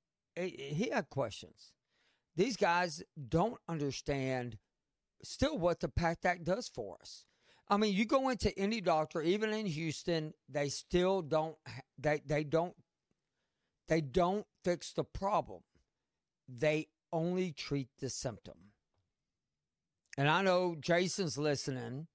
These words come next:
and Jason knows exactly what I'm talking about. And that's where the V A needs to start listening to the Gulf War vets. They're, they're listening to the Vietnam guys,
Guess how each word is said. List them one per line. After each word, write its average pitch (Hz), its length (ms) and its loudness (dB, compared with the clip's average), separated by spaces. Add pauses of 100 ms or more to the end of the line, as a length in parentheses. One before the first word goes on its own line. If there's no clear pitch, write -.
(200)
and 139 120 -6
Jason 165 520 0
knows 147 260 0
exactly 135 480 -2
what 139 180 2
I'm 139 140 -4
talking 143 320 -2
about. 92 200 -16 (1040)
And 160 260 2 (120)
that's 190 400 2
where 165 560 4 (160)
the 143 140 -4
V 165 260 4
A 151 400 4
needs 143 460 0
to 139 140 -4
start 143 320 0
listening 139 500 2
to 143 100 0
the 131 120 0
Gulf 120 320 -4
War 107 160 -4
vets. - 540 -12 (840)
They're, 156 320 0
they're 165 220 4
listening 208 520 4
to 214 160 2
the 185 100 2
Vietnam 196 500 2
guys, 139 480 0